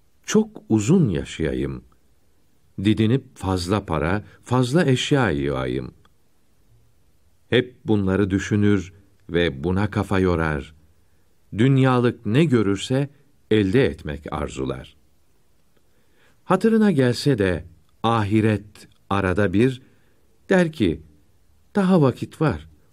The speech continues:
o sonra olabilir.' Yaşı ilerledikçe der ki o bu sefer de, 'Sabret, ahiret için çalışırsın ileride.'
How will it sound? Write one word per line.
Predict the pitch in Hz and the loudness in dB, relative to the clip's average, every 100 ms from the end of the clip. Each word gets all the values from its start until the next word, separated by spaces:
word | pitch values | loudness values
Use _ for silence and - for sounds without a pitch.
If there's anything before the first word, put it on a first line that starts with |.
| _ - | _ 0
o | 139 | 0
sonra | - 196 175 107 120 | 0 0 2 2 2
olabilir.' | 113 113 123 123 117 76 - _ _ _ _ _ _ _ _ _ _ _ _ _ _ _ _ _ | 2 2 2 0 -2 -4 -14 _ _ _ _ _ _ _ _ _ _ _ _ _ _ _ _ _
Yaşı | 151 185 - | 2 2 2
ilerledikçe | 185 135 131 120 113 127 - 101 80 | 2 4 4 2 0 -2 0 0 2
der | 101 113 | 0 0
ki | - | 0
o | 87 92 92 | 2 2 0
bu | - 92 | -2 -2
sefer | - - 90 82 | -2 -2 -2 -2
de, | 85 110 131 - _ _ _ _ _ _ _ _ _ | 0 0 -2 -12 _ _ _ _ _ _ _ _ _
'Sabret, | - - - 254 98 71 67 - _ _ _ - | -14 -8 -2 -2 -2 -4 -6 -14 _ _ _ -2
ahiret | 123 123 123 135 127 | 0 2 2 0 0
için | 113 131 143 | -4 -4 -4
çalışırsın | - 147 151 143 107 82 | -2 -2 0 -2 -2 -2
ileride.' | 71 71 67 55 55 50 | -2 0 -2 -4 -6 -8